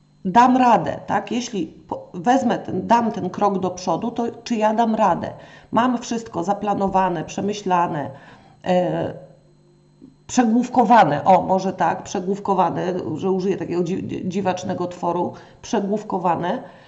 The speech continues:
ale każdy wie, o co chodzi. Mm, i, no, i z tego główkowania wychodzi, że no, wszystko byłoby cacy, tak? No, ale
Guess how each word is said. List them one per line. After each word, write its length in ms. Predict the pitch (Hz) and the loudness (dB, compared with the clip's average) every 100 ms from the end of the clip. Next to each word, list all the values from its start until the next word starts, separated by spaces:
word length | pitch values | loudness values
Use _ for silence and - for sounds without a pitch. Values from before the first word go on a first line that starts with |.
| - | -6
ale 180 | - - | -4 -2
każdy 320 | 214 185 196 | -2 0 0
wie, 180 | 214 202 | 2 0
o 40 | |
co 120 | 202 | -2
chodzi. 440 | 175 202 160 156 - - - - - - _ - | -2 -2 -2 -6 -12 -20 -20 -20 -20 -20 _ -4
Mm, 220 | - - - - _ - | -4 -4 -10 -20 _ -4
i, 500 | 196 220 214 - - - - | 0 0 0 -4 -10 -20 -6
no, 140 | 196 220 | -2 -2
i 100 | 226 | -2
z 80 | |
tego 220 | 254 233 214 | -2 -2 -2
główkowania 720 | 196 240 - 202 214 262 247 | 0 -2 0 2 4 4 2
wychodzi, 420 | 226 254 240 196 | 0 0 0 0
że 60 | 202 | -4
no, 80 | |
wszystko 380 | 254 285 277 311 | -6 -8 -2 0
byłoby 300 | 262 294 285 | 2 2 2
cacy, 440 | 294 294 208 - - | 4 4 4 0 2
tak? 360 | 202 269 - - - _ - | 2 2 -2 -16 -20 _ -2
No, 160 | 208 202 | 0 2
ale 260 | 202 202 | 0 0